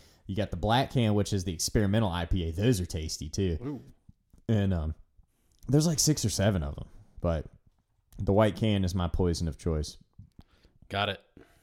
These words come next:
Speaker 1: <clears throat>
Speaker 2: Cool.
Speaker 1: And apparently Cheetos tonight.
Speaker 2: Hmm.
Speaker 1: Well, earlier. So the burps are weird.
Speaker 2: Yeah, I <laughs> right on with the burps. I'm just here with my water and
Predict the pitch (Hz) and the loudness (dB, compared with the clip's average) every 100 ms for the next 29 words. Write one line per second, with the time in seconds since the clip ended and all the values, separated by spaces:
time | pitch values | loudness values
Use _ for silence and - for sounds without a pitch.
0 | - - - - - - - 98 - 107 | -16 -12 -10 -10 -10 -10 -6 -2 2 2
1 | 90 90 80 - _ - - 98 82 80 | 2 -2 -4 -8 _ -10 -2 -2 0 -4
2 | - 85 80 78 _ _ _ _ - 208 | -4 -6 -6 -6 _ _ _ _ -14 -12
3 | - 92 - 98 87 78 78 - 92 - | -6 -4 0 0 0 -2 -8 -12 -12 -6
4 | 80 78 87 87 - 87 73 80 _ _ | -6 -4 -4 -4 -6 -8 -8 -10 _ _
5 | _ _ _ _ _ - 87 85 76 - | _ _ _ _ _ -8 -4 -4 -6 -14
6 | - _ _ _ _ - 131 120 - 120 | -20 _ _ _ _ -18 -16 -18 -20 -10
7 | 113 107 95 - - _ _ _ _ _ | -6 -6 -8 -18 -20 _ _ _ _ _
8 | _ _ - - - _ _ _ _ 120 | _ _ -20 -20 -20 _ _ _ _ -6
9 | - 135 110 120 117 113 98 92 95 - | -6 -4 0 0 2 0 -4 -6 -8 -8
10 | 127 120 120 113 110 - - - - - | 0 0 0 -2 -4 -6 -14 -20 -20 -14
11 | 123 123 113 107 98 104 110 110 98 92 | -6 -4 -2 -2 0 0 2 0 -2 -4
12 | 90 | -8